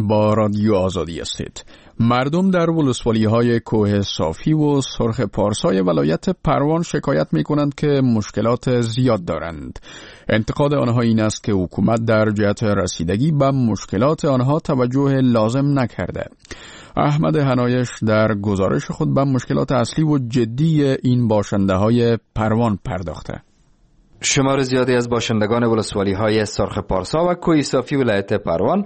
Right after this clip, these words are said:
Speaker 2: به خاطر موجودیت مشکلات در محلاتشان شکایت دارند. نبود راه‌های مواصلاتی درست، نبود امکانات لازم آبرسانی در بخش زراعت و آشامیدنی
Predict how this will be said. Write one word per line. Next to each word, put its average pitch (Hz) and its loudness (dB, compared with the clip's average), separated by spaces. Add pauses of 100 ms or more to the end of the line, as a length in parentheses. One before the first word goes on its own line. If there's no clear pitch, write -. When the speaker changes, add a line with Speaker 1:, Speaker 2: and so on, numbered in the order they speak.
(220)
Speaker 2:
به 170 -2
خاطر 180 0
موجودیت 123 0
مشکلات 107 -2
در 98 0
محلاتشان 117 -2
شکایت 87 -4
دارند. 78 -2 (440)
نبود 156 2
راه‌های 143 0
مواصلاتی 104 0
درست، 98 -2
نبود 170 0
امکانات 180 0
لازم 135 0
آبرسانی 110 0
در 107 2
بخش 101 -2
زراعت 95 0
و 98 0
آشامیدنی 92 0